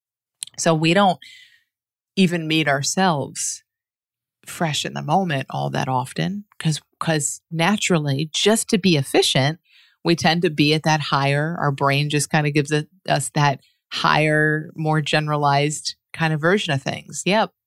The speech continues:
it's just me. It's Tuesday. It's eleven o'clock. Here's what I have on my calendar. Here's what's up right now. Yep, those are my kids. That's my husband. I know them. No surprises."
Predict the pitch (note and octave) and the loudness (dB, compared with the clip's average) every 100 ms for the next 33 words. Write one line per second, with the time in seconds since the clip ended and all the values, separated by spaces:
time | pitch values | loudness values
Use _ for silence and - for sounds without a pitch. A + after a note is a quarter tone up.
0 | - - D3 D3 C#3 - - C#3 - F#3+ | -12 -12 -10 -12 -10 -12 -8 -8 -6 -4
1 | A#3+ A#3+ A#3+ G#3+ - - - - A#3+ G#3+ | -4 -6 -10 -10 -8 -8 -6 -2 0 0
2 | A3+ G#3+ G#3 G#3 - _ _ _ _ C#3 | 2 4 4 0 -4 _ _ _ _ -6
3 | - - _ _ _ _ - C3 - C3+ | -6 -8 _ _ _ _ -2 -2 -2 -6
4 | - A3 A3 A3+ - D3 B2 C3 B2 A#2 | 2 4 4 2 -2 -4 -4 -4 -2 0
5 | A2 B2 C3 A#2+ G#2+ B2+ - A3+ A3 G#3+ | 0 -2 -2 -2 -2 -4 -2 0 0 0
6 | G3+ F#3+ G3 C#3+ C#3+ - C3+ G#3+ G#3+ G3+ | 2 2 0 -2 -4 -6 -2 2 2 4
7 | F#3+ F#3 F3+ F3 F3 E3+ _ _ _ - | 2 2 2 4 2 0 _ _ _ 0
8 | D#3+ - - B2+ C#3 C3+ B2 C3+ C4 A#3+ | 2 2 0 -2 -2 -2 -2 -2 2 2
9 | A3 G3+ F#3+ - C#3+ - C3 F3+ G3 F3+ | 2 0 -2 -4 -4 -2 -2 0 0 0
10 | F#3 D3 C#3 E3 F#3 F3+ F3 E3+ D3 B2+ | -2 -4 -2 0 2 2 0 0 -2 -4
11 | - - F3+ F#3+ F#3+ F3 F3 F3+ - | -4 0 2 4 2 2 0 -2 -6